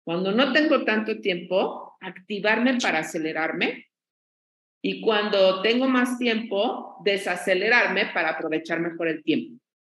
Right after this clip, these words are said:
Entonces, ustedes ven algunos chicos o algunas personas que no tienen esta función bien desarrollada y, y muchos papás se desesperan porque ya está el camión de la escuela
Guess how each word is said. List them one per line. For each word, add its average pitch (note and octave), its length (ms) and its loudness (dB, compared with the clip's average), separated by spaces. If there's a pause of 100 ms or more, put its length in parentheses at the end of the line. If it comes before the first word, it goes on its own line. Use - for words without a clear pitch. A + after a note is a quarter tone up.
(300)
Entonces, G#3 320 0
ustedes A#3 440 4
ven A3+ 340 4
algunos G3+ 380 0
chicos - 440 -4 (380)
o - 60 -8
algunas A3+ 360 2
personas A3 500 0
que - 440 2 (160)
no G3+ 240 0
tienen C4 300 4
esta - 300 0
función F#3 480 -2
bien F3+ 220 0
desarrollada D#3 840 0 (640)
y, E3 100 2
y D#3+ 220 -2
muchos G3 320 0
papás F3+ 360 0
se G#3 80 2
desesperan F3 720 2
porque E3 300 -8
ya E3+ 120 0
está F#3 580 -2
el E3 200 0
camión F#3 720 0 (160)
de F3 120 4
la E3+ 120 8
escuela F#3+ 600 2